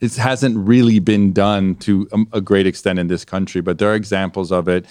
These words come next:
you know, in New Zealand and other places, you know, in, in, particularly in, in Scandinavia and other places around. And Europe is definitely more advanced than the United States in terms of green building and more sustainable and social projects.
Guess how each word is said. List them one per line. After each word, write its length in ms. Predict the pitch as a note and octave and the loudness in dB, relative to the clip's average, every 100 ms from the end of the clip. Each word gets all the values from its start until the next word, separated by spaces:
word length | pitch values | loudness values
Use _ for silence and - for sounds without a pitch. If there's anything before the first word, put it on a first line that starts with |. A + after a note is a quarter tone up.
| - _ - | -20 _ -4
you 80 | |
know, 140 | F#2+ F2+ | 0 2
in 80 | F#2 | 2
New 160 | G2 | 2
Zealand 480 | F2+ G2+ G2 F2+ F2 | 4 2 2 0 -4
and 100 | F2+ | -4
other 200 | F#2 F#2+ | -4 -4
places, 520 | - F2+ - F#2+ E2 | -2 -4 -4 -8 -8
you 120 | A2 | -4
know, 160 | F#2+ F2+ | -2 -2
in, 280 | G2 G#2 F#2+ | -2 -2 -2
in, 280 | A2 F#2 F2 | -4 -6 -6
particularly 640 | - A2+ D#3+ C#3+ A#2 G#2 | -8 -4 -2 0 2 2
in, 160 | G2 F2 - _ | 0 -4 -12 _
in 160 | - G2+ | -4 -2
Scandinavia 840 | - F#2+ F#2+ F#2+ G2 F#2+ F#2 F#2 | -2 -2 0 0 0 0 0 0
and 120 | F2+ | 0
other 200 | G2 G2 | 0 -2
places 460 | - G2 F#2 G2 F2+ | -2 -4 -4 -6 -2
around. 280 | F2+ F2+ G#2+ | -2 -2 -4
And 180 | F#2+ - _ - | -8 -10 _ -10
Europe 360 | A#2+ B2+ C3+ B2 | 0 2 2 0
is 100 | G2+ | -8
definitely 500 | _ G#2 G2 G2 F#2 | _ -4 -2 -4 -2
more 260 | F2+ E2+ F2 G2 | -2 -2 -4 -8
advanced 460 | D#2+ E2+ E2 - | -6 -4 -6 -8
than 80 | F2 | -8
the 60 | E2 | -6
United 240 | E2+ E2 | -4 -6
States 360 | - F2+ E2 F2 | -6 -6 -6 -10
in 80 | |
terms 340 | D#2+ F#2 F2 E2 | -10 -8 -6 -8
of 140 | D#2+ | -8
green 300 | F#2 F#2+ F#2 | 0 2 2
building 420 | E2+ F2 F2 F2 | 2 0 0 0
and 100 | F2 - - _ | -2 -8 -20 _
more 220 | G#2+ G#2+ | 0 2
sustainable 600 | G2+ G2 - G2 F#2+ F2+ | 0 -6 -4 -2 -2 -4
and 120 | F2+ E2 | -6 -4
social 340 | F#2 E2+ E2+ | -2 -2 -6
projects. 560 | - G2 F#2+ F#2 E2+ | -2 0 0 -2 -4